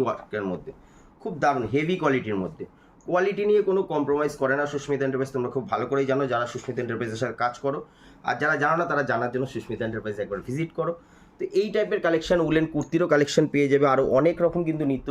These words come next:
নতুন কালেকশন কিন্তু পেয়ে যাবে। এছাড়া তো প্যান্ট সেট, তোমার টু পিস, থ্রি পিস, কুর্তি,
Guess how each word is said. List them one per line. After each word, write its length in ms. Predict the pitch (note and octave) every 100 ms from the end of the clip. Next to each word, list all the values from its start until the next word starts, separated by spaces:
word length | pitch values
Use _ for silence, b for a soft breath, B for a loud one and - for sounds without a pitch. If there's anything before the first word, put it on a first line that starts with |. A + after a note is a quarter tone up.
| C3+
নতুন 160 | B2+ C3
কালেকশন 240 | A#2 A2 C3
কিন্তু 140 | B2+ B2
পেয়ে 120 | B2+
যাবে। 120 | B2 C3+ B B B G3+
এছাড়া 220 | G3+ G3 G3+
তো 40 | G3+
প্যান্ট 220 | E3 D3+ C#3+
সেট, 220 | E3+ E3 D#3 B B B B -
তোমার 180 | D#3 D#3
টু 60 | E3 D3+
পিস, 140 | E3 D#3
থ্রি 100 | D3+ C#3
পিস, 140 | C#3+ C#3+
কুর্তি, 260 | D#3 D#3